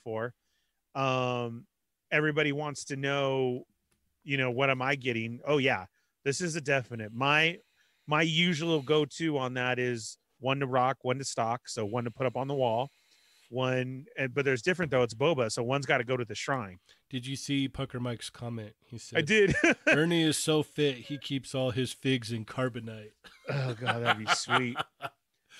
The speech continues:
Speaker 1: So
Speaker 2: We, we gotta have Pucker Mike on again, man.
Speaker 1: Oh, yeah, definitely. We need to make that happen soon. So I'm gonna get, um,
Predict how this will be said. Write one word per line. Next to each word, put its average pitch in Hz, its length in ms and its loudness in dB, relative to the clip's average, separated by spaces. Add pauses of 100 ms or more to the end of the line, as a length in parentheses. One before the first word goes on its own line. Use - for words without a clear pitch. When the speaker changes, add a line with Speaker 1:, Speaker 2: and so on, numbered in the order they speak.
(140)
Speaker 1:
So 170 580 4
Speaker 2:
We, 147 40 -2
we 208 100 2
gotta 240 220 4
have 170 180 2
Pucker 147 320 -2
Mike 123 260 -2
on 110 160 -10
again, 107 280 -18 (180)
man. - 140 -20
Speaker 1:
Oh, 202 120 6
yeah, 123 320 4
definitely. 117 640 -2 (420)
We 143 180 2
need 147 120 0
to 135 80 0
make 127 160 0
that 117 160 -2
happen 113 340 -4
soon. 101 260 -12 (600)
So 185 340 4
I'm 160 300 0
gonna 170 240 0
get, 160 360 2 (200)
um, 131 880 0